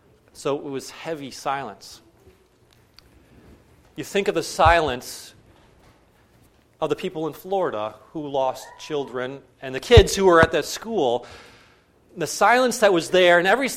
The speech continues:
it's almost as if every single silence there is a difficult silence. So if you were one of those parents that heard there was a shooting at your kid's school and there were f-, fatalities,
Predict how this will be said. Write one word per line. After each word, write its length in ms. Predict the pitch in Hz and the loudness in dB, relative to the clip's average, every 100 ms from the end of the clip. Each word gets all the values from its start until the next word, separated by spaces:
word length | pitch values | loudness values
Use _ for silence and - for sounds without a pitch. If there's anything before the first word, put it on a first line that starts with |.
| - | -10
it's 280 | 233 214 254 | -12 -12 -2
almost 280 | 226 240 226 | 0 0 0
as 120 | 196 | 0
if 100 | 233 | 2
every 300 | 226 269 254 | 2 2 -2
single 360 | - 247 214 | -2 0 2
silence 520 | 185 - 208 214 196 - | 0 2 2 2 -2 -2
there 360 | 165 180 175 | 0 2 2
is 160 | 180 151 | 0 -4
a 60 | |
difficult 640 | 135 240 226 190 - 151 - | -8 -4 -4 -4 -2 -2 -2
silence. 720 | - 143 135 113 110 - - _ _ _ _ _ _ _ _ _ _ _ | -4 -2 0 -4 -14 -20 -20 _ _ _ _ _ _ _ _ _ _ _
So 180 | - 180 | -2 -2
if 100 | 202 | 0
you 80 | |
were 80 | 262 | 2
one 160 | 220 226 | 4 4
of 80 | 202 | 4
those 220 | 180 - | 0 -2
parents 720 | - 202 196 165 151 - - _ _ | -6 -2 0 0 -6 -14 -18 _ _
that 160 | 160 165 | -4 -4
heard 340 | - 190 180 | -2 -2 -2
there 100 | 160 | -2
was 80 | 156 | -6
a 60 | 143 | -8
shooting 520 | - 202 202 175 160 - - | -10 -8 -4 -4 -6 -16 -10
at 220 | 165 165 | -6 -6
your 140 | 165 160 | -8 -12
kid's 320 | - 175 147 | -8 -8 -8
school 460 | - - 180 170 165 | -10 -6 -2 0 0
and 60 | |
there 100 | 156 | -4
were 260 | 156 - 190 | -6 -8 -10
f-, 80 | - | -4
fatalities, 800 | 165 - 180 175 175 151 147 | -6 -2 0 0 0 -4 -8